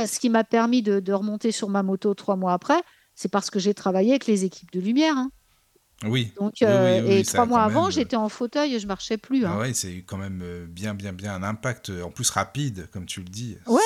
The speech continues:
Speaker 2: ça,
Speaker 1: parce
Speaker 2: quoi.
Speaker 1: que, ben oui, mais parce que je travaille avec la lu-, moi, je ne
Speaker 2: Oui, oui,
Speaker 1: travaille,
Speaker 2: oui.
Speaker 1: c'est ma-, je, c'est bête ce que je vais dire, c'est pas que je compte pas sur les humains, mais c'est que moi, je travaille qu'avec le, je travaille qu'avec les êtres de lumière. Quand, quand j'ai, je, je ne, je, je n'embête pas mes frères et sœurs humains.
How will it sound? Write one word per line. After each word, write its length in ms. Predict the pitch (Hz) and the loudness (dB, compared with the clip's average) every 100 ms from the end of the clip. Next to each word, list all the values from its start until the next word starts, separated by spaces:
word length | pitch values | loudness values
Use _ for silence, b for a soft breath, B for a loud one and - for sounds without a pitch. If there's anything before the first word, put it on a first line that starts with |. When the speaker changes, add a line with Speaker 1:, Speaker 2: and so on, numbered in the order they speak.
| 466 | 4
Speaker 2:
ça, 80 | |
Speaker 1:
parce 260 | 453 220 208 | 2 0 2
Speaker 2:
quoi. 80 | 277 | 2
Speaker 1:
que, 40 | |
ben 100 | 214 254 | 2 4
oui, 100 | 403 | 2
mais 60 | 285 | 0
parce 220 | 214 208 | -2 -2
que 100 | 233 | -2
je 80 | - | -4
travaille 380 | - 190 247 330 | -2 0 4 4
avec 180 | 220 | 2
la 80 | 233 | 0
lu-, 140 | 220 208 | -2 0
moi, 180 | 233 | 0
je 140 | 359 254 | 2 0
ne 40 | |
Speaker 2:
Oui, 100 | 110 | -2
oui, 40 | 117 | -4
Speaker 1:
travaille, 380 | 107 165 254 359 | 0 2 4 2
Speaker 2:
oui. 80 | - | -2
Speaker 1:
c'est 160 | - 185 | -4 0
ma-, 160 | 180 - | 0 -2
je, 380 | 156 135 160 175 151 | -8 -8 -8 -10 -10
c'est 220 | - 156 | -8 -4
bête 220 | 180 208 | 0 0
ce 60 | - | -2
que 120 | 175 | -6
je 80 | 170 | -2
vais 60 | 226 | 0
dire, 120 | 370 - | 0 2
c'est 80 | |
pas 140 | 240 233 | 0 0
que 80 | - | -2
je 40 | |
compte 220 | - 196 | -8 -8
pas 160 | - 185 | -2 -2
sur 220 | - 170 | -2 -4
les 240 | 160 170 | -2 -2
humains, 240 | 226 294 320 _ b b b b b b _ - | -2 -2 -4 _ b b b b b b _ 0
mais 120 | 202 | 2
c'est 200 | 262 - 240 | 2 2 0
que 60 | |
moi, 100 | 220 392 | 4 2
je 60 | - | 4
travaille 320 | 208 175 277 | 2 2 2
qu'avec 340 | 269 196 220 | 2 2 0
le, 160 | 226 220 | -2 -2
je 100 | 196 | -6
travaille 320 | - 170 240 | -4 -2 0
qu'avec 300 | 254 202 202 | 0 -2 -2
les 160 | 208 208 | -2 -2
êtres 260 | 214 - | -6 -8
de 100 | 190 | -8
lumière. 300 | 196 180 170 170 _ _ _ _ _ - | -8 -8 -12 -14 _ _ _ _ _ 0
Quand, 200 | 220 196 | 0 2
quand 180 | 202 | -2
j'ai, 240 | 185 190 170 | 0 0 0
je, 180 | 190 202 | 0 2
je 140 | 202 | 2
ne, 220 | 208 202 185 | 2 0 -4
je, 360 | - 180 202 185 | -8 -6 -4 -4
je 160 | 180 175 | -4 -6
n'embête 320 | 190 185 - | -2 0 0
pas 160 | 269 302 | 0 2
mes 100 | 254 | 0
frères 300 | - 226 202 | -2 -6 -4
et 80 | |
sœurs 260 | 185 - 196 | -8 -6 -6
humains. 220 | 180 247 | -4 -6